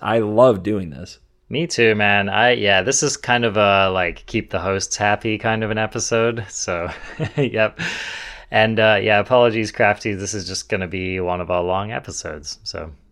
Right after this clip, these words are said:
Speaker 2: there you go. I, but, however, I happen to know that you're statistically likely to enjoy it, so fantastic.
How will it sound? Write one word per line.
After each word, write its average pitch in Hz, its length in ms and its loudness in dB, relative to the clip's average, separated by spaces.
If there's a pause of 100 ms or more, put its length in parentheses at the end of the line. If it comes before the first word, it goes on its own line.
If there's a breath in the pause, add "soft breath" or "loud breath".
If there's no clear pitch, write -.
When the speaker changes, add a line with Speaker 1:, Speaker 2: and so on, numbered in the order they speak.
Speaker 2:
there 80 160 -10
you 95 80 -10
go. - 220 -6 (320)
I, 90 200 -4
but, 127 320 2
however, 135 440 4
I 101 140 6
happen 139 360 2
to 120 120 -4
know 143 260 4
that 95 300 -8
you're 101 220 2
statistically - 800 -2
likely 120 400 2
to 107 140 -4
enjoy 98 320 0
it, - 180 -8 (160)
so - 320 -12 (240)
fantastic. 80 600 -12